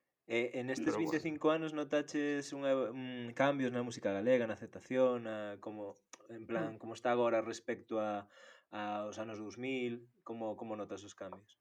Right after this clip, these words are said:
Speaker 3: No, no dous mil estábamos a tope. Nos do,
Speaker 1: Mm.
Speaker 3: no, o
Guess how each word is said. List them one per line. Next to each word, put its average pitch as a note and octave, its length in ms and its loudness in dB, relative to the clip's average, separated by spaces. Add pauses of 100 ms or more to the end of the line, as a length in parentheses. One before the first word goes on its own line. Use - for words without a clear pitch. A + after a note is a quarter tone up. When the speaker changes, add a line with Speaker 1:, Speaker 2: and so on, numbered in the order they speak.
(360)
Speaker 3:
No, F#3+ 160 6
no F#3+ 160 4
dous G3+ 160 6
mil A3 160 4
estábamos A3 400 4
a - 160 2
tope. E3 240 0 (720)
Nos G3+ 160 8
do, G3+ 160 10
Speaker 1:
Mm. A3 80 -2
Speaker 3:
no, A3 80 6
o A3 160 8